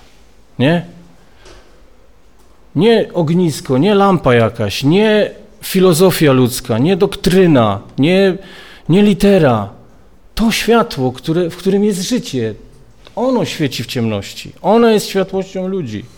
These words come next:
"I ciemność nim nie zawładnęła. Pojawił się człowiek posłany od Boga na imię mu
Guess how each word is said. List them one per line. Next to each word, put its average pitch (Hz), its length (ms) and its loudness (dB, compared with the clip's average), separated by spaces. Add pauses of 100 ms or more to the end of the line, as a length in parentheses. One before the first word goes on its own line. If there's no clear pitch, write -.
(1500)
"I 139 100 -2
ciemność 202 540 2
nim 170 180 2
nie 185 160 2
zawładnęła. 139 760 0 (1160)
Pojawił 196 440 4
się 196 160 2
człowiek 143 720 4 (300)
posłany 165 600 0
od 139 140 2
Boga 127 520 2 (260)
na 131 180 2
imię 175 380 2
mu 156 360 4